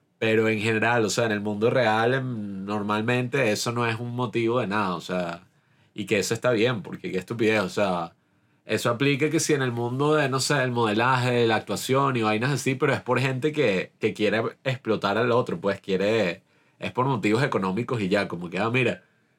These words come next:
si Robinson tiene cincuenta mil seguidores, lo contratamos a él porque ya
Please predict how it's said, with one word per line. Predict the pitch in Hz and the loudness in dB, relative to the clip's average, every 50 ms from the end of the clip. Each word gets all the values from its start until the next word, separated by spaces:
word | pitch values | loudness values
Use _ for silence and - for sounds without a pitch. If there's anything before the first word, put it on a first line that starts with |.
| _ _ | _ _
si | - - 131 123 | -4 0 2 2
Robinson | 110 113 131 135 135 127 120 - 113 98 | 2 4 2 2 2 2 0 -2 -2 0
tiene | 107 127 135 127 120 | 0 0 2 2 0
cincuenta | - 123 117 107 120 113 101 113 | 0 0 0 0 0 0 0 -2
mil | 110 110 104 | -2 -2 -2
seguidores, | - 143 139 135 123 123 131 139 151 165 160 - - _ | -2 0 2 2 4 4 4 2 2 0 -2 -4 -8 _
lo | - 131 131 120 | -2 -2 0 0
contratamos | 135 127 110 117 120 110 113 117 127 139 147 | 0 0 0 0 0 0 0 0 0 0 2
a | 135 135 | 2 2
él | 151 175 185 | 2 0 0
porque | - 170 135 123 131 120 | -2 -6 -4 -2 0 0
ya | 110 110 110 113 123 - - | 2 2 2 0 0 -2 -4